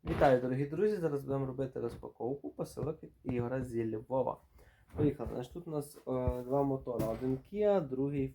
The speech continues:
Ford. Розпаковуємо, дивимося. Ну, що ми тут бачимо? Ми бачимо блок від Kia, код мотора G чотири F A.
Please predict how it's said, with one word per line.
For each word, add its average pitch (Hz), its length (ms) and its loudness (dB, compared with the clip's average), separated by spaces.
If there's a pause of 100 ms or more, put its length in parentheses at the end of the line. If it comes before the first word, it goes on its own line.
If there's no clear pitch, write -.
(140)
Ford. 117 180 2 (160)
Розпаковуємо, 131 840 -4
дивимося. 117 360 -6 (1800)
Ну, 175 60 6
що 214 140 6
ми 185 120 12
тут 160 140 8
бачимо? 131 340 10
Ми 151 60 10
бачимо 165 420 10
блок 147 400 8
від 123 120 2
Kia, 190 520 4 (480)
код 175 240 4
мотора 147 460 2
G 127 300 2
чотири 135 540 2
F 127 140 2 (160)
A. 131 260 4